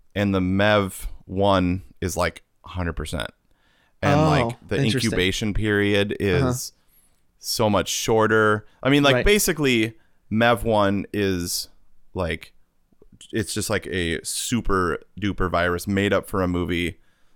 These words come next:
Speaker 1: super scary, super quick a-, acting, and, you know.
Speaker 2: Yeah.
Speaker 1: Um,
Speaker 2: So until they find the vaccine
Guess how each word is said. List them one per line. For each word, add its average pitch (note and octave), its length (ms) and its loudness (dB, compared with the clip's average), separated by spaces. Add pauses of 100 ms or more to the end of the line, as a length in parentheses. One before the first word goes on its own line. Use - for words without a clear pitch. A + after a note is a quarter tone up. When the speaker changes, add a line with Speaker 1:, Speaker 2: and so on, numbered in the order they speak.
(220)
Speaker 1:
super - 520 -2
scary, F#2+ 580 0
super A2 420 -4
quick - 360 -2
a-, E2 200 -4 (120)
acting, F2+ 480 -2
and, E2+ 220 -4
you G2+ 80 -6
know. E2+ 220 -2 (260)
Speaker 2:
Yeah. C3 240 0
Speaker 1:
Um, F2+ 500 -2
Speaker 2:
So F#3 200 4
until G#3 340 4
they F#3+ 160 4
find E3+ 340 0
the C#3 60 2
vaccine B2+ 920 -2